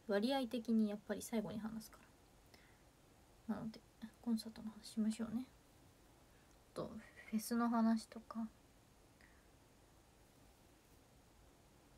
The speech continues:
八月はコンサートなんで。見納め。ひろきさん、ありがとうございます。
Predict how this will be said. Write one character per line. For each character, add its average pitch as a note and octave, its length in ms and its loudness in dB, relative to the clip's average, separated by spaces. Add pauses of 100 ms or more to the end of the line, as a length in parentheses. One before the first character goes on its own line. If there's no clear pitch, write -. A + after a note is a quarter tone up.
(160)
八 G#3+ 240 -2
月 G3+ 320 -2 (880)
は F#3+ 280 0 (880)
コ G#3 100 2
ン F#3+ 60 2
サ - 120 -10
ー - 60 -16
ト - 100 -18
な - 80 -20
ん - 40 -20 (120)
で。 - 60 -20 (2000)
見 G#3+ 140 6
納 A3 300 2
め。 A3 160 0 (100)
ひ D#4 80 -8
ろ E4 140 6
き - 80 -8
さ B3 180 0
ん、 G#3+ 140 6
あ G#3 40 -4
り B3 120 2
が C#4 100 -2
と B3 120 -2
う - 20 2
ご A#3 100 4
ざ A3+ 100 4
い A3+ 100 4
ま A3+ 300 6
す。 - 200 -18